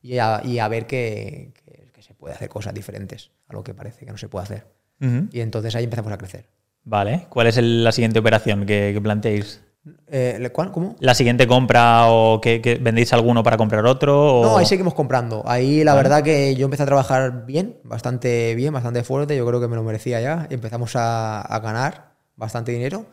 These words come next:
Speaker 1: y empezamos a seguir comprando inmuebles para alquilar. Entonces seguimos comprando uno detrás de otro y ya está. Y luego sí que es verdad que este año, de dos mil veintitrés, es cuando durante este año hemos vendido diferente. Bueno, do-, en dos mil veintidós también vendimos alguna, pero este hemos vendido dos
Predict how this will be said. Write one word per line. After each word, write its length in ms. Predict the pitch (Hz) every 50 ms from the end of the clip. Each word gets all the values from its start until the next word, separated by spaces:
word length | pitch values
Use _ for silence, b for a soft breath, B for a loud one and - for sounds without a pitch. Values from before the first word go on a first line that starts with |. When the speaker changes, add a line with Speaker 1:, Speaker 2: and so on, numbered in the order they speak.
| b b _
Speaker 1:
y 140 | - 143 135
empezamos 300 | 127 120 110 123 123 139 143
a 40 | 131
seguir 220 | 113 123 127 127
comprando 400 | - 147 131 123 131 135 131 139
inmuebles 260 | 131 127 123 131 147
para 180 | 143 143 131 117
alquilar. 460 | 113 113 - 107 104 104 - - _ _
Entonces 420 | - 117 113 - 110 110 - 123 117
seguimos 280 | - 113 104 107 101
comprando 420 | - 107 104 101 107 104 113 110 -
uno 220 | - 113 120 -
detrás 260 | 110 - 113 101 98
de 80 | - 117
otro 460 | 117 117 117 151 185 240 233 _ _ _
y 200 | 135 127 117 107
ya 100 | - -
está. 300 | - - - 113 113 b b b b b b b b b b _
Y 120 | - 110
luego 180 | 104 107 113 127
sí 120 | 123 143 123
que 80 | 135
es 40 | 131
verdad 280 | 131 131 123 135 151 147
que 320 | 147 123 113 110 107 - - 120
este 260 | 117 - - - 120
año, 360 | 113 120 131 139 143 160 220 233 180
de 100 | 139 117
dos 140 | 113 113 110
mil 180 | 110 113 113 110
veintitrés, 640 | 110 113 113 110 107 - 151 165 202 - - - -
es 120 | 120 113
cuando 560 | _ - 117 110 110 110 113 110 110 107 107 107
durante 220 | 110 107 104 110
este 180 | 107 - - 117
año 220 | 113 120 123 123
hemos 260 | 113 113 113 113 110
vendido 340 | 110 110 107 107 113 113 110
diferente. 440 | 110 107 - - 110 110 110 107 -
Bueno, 160 | 127 139 117
do-, 140 | 107 104 104
en 140 | - 110 110
dos 140 | 110 113 110
mil 200 | 113 117 123 123
veintidós 340 | 127 135 131 123 127 127 131 131
también 180 | 131 127 127
vendimos 420 | 127 127 131 151 160 160 180 160 139
alguna, 420 | 120 120 139 156 160 180 214 175 -
pero 200 | 123 120 117 113
este 160 | 101 - -
hemos 140 | 120 117 113
vendido 300 | 110 113 110 110 110 110
dos 180 | 110 110 _